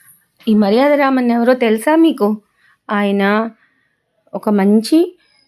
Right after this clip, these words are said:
వ్యక్తి. ఆయన చక్కగా మంచి మంచి తీర్పులు చెప్తూ ఉంటాడు. తీర్పులు అంటే న్యాయం చెప్తూ ఉంటాడనమాట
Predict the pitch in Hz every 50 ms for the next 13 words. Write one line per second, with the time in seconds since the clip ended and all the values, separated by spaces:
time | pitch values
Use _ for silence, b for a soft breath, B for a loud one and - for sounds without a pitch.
0 | _ _ _ _ _ _ _ - 220 196 214 202 180 185 - 220 208 - - 190
1 | 202 196 196 196 190 - 196 185 - - 214 214 262 302 349 311 277 240 220 -
2 | 214 220 220 214 - - - - 240 240 269 311 330 - - 339 311 269 262 254
3 | 254 254 - 226 220 214 202 196 180 202 180 165 170 - - 214 220 226 220 -
4 | 240 226 220 220 220 330 294 247 220 202 196 208 240 277 285 262 - 220 - -
5 | - 202 202 196 196 190 175 175 175 175 180 185 185 175 175